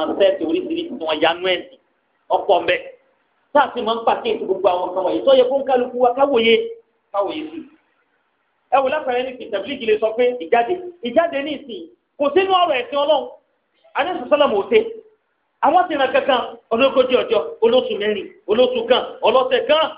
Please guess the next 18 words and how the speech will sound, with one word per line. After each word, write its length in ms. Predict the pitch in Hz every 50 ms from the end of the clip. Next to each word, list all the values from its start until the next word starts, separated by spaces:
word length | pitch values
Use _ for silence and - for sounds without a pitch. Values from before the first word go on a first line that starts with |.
| - _ _ _ _ _ _ _ _ _ _ _ -
ọlọ́jọ́ 360 | 269 320 339 349 349 349 330 311
kan, 180 | 311 302 285 269 -
fàníyàn 440 | - 220 233 233 247 254 247 233 233
lẹ̀. 140 | 226 208 160 - - - _ _ _ -
Àwọn 220 | 156 175 190 220 240
àyà 260 | 254 262 262 254 262 226 208 -
jihadi 500 | 151 156 180 170 202 240 247 240 370 349
pé 100 | - 208 208
ká 120 | 208 214 208
lọ 120 | 196 196 190
jagun, 440 | - 202 190 190 - 175 180 165 170 - - _ _ _ _ _ _ _ _ _ _ -
àwọn 200 | 175 208 226 233 233
àhàdìsì 540 | 196 196 196 190 196 233 262 277 - 220 202 175
jihadi 320 | - - 185 202 208 170
wọn 160 | 165 165 170 170
lọ 80 | 170
lọ́rùn 280 | 170 170 170 170 160 -
débẹ̀. 240 | 135 131 131 120